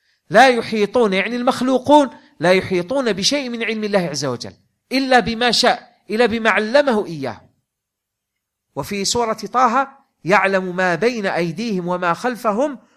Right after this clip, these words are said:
ولا يحيطون به علما". فالعباد لا يحيطون برب العالمين علما أبدا. وعلى هذا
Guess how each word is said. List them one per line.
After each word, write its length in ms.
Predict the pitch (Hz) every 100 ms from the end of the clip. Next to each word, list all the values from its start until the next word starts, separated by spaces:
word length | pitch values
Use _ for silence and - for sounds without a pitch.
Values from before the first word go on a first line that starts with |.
| _
ولا 320 | 160 196 196
يحيطون 920 | 185 170 - 185 170 170 269 254 196 165
به 400 | 196 233 247 214
علما". 560 | 156 165 131 113 95 98 _ _ _ _ _ _ _ _ -
فالعباد 880 | 208 196 170 175 240 262 247 - - _ _
لا 200 | 160 202
يحيطون 680 | 196 190 180 170 240 233 180
برب 380 | 170 202 160
العالمين 580 | 160 143 151 143 160 170
علما 400 | 123 170 139 127 -
أبدا. 400 | 170 143 113 95 _ _ _ _ _ _ _ _ _ _ _ _ _ _ _ _ _ _ _ _ _ _ _ _ _ _ _ _ _ _ _ _ _ _ _ _ _ _ _ _ _ _
وعلى 260 | 143 175 165
هذا 600 | 202 254 180 190 -